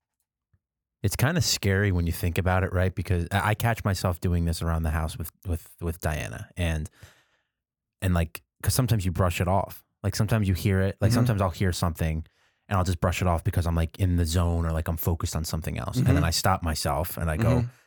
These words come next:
Speaker 1: "Damn, was that a bid?" And then I'm like,
Speaker 2: Mm-hmm.
Speaker 1: "Oh no." And then I find myself retracting and going, "Hold on a second.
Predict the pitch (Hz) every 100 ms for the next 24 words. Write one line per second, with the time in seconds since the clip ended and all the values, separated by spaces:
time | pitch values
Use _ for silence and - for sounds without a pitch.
0 | _ _ _ - - 95 90 85 85 85
1 | 82 92 - - 90 87 82 80 135 123
2 | 139 95 90 80 76 85 82 82 101 87
3 | 85 - 80 85 - 90 82 90 82 82
4 | 80 - 110 87 - 78 78